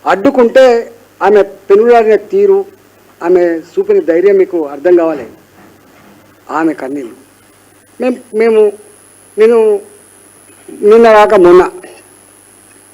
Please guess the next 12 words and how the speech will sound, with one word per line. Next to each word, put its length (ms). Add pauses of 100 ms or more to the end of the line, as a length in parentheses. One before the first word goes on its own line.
(240)
నారికి 280
వచ్చింది 320
అంత 140
బాధ్యతలతో 460
వచ్చి, 240 (440)
"అయ్యా 260
నీ 140
ఇలాకాలో 680
నువ్వు 160
పార్లమెంట్ 480
సభ్యుడివి, 320
మాకు 380